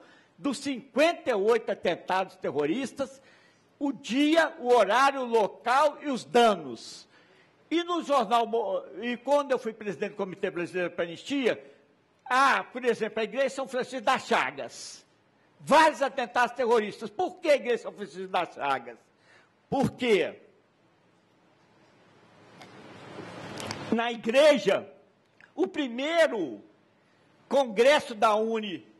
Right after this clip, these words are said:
pós-ditadura, pós-golpe militar, em mil novecentos e sessenta e seis, foi realizado na Igreja São Francisco das Chagas.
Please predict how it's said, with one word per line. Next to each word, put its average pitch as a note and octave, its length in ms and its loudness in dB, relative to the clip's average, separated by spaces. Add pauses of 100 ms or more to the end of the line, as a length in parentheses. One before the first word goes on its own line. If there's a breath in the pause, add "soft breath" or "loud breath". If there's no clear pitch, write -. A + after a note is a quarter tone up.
(140)
pós-ditadura, A3+ 920 2
pós-golpe G#3+ 880 2
militar, F#3+ 480 -2
em G3+ 60 -8
mil C#4 180 -6
novecentos C#4 400 0
e - 40 -16
sessenta G3 360 -8
e E3+ 60 -4
seis, D4 520 0 (300 soft breath)
foi C4+ 160 6
realizado A3 680 -2
na A#3 80 -4
Igreja A#3 280 -4
São A#3+ 80 -6
Francisco A3+ 240 -6
das A#3+ 200 -2
Chagas. D#3 480 -4